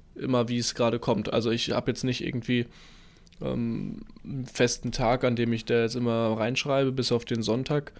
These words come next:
Da, da versuche ich mir immer Zeit zu nehmen und die vergangene Woche auch ein bisschen Revue,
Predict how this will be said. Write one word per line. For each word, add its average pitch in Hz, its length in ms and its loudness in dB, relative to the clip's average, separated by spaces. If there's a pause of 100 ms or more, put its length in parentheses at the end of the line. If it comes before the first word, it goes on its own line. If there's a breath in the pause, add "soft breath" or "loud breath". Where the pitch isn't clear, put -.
(380 loud breath)
Da, 123 300 0
da 120 160 2
versuche 123 320 2
ich 123 100 0
mir 127 180 2
immer 110 180 0
Zeit 120 240 0
zu - 120 -4
nehmen 127 280 0
und 117 220 -2 (680 soft breath)
die 117 160 2
vergangene 117 520 0
Woche 120 240 -2
auch 113 160 2
ein 120 100 -2
bisschen 117 240 -4
Revue, 117 280 -2